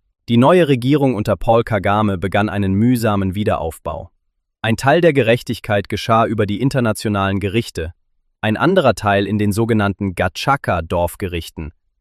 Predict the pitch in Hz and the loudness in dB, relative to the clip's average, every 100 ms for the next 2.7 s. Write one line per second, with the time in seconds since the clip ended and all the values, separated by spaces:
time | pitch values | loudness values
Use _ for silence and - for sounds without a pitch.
0 | _ 110 107 - 127 139 135 101 - 123 | _ -4 -2 2 2 4 2 2 0 -2
1 | - 113 104 - 110 107 131 123 85 85 | 0 -2 -2 -4 -2 0 2 2 0 -4
2 | - 85 80 - - 76 | -6 -8 -8 -10 -14 -16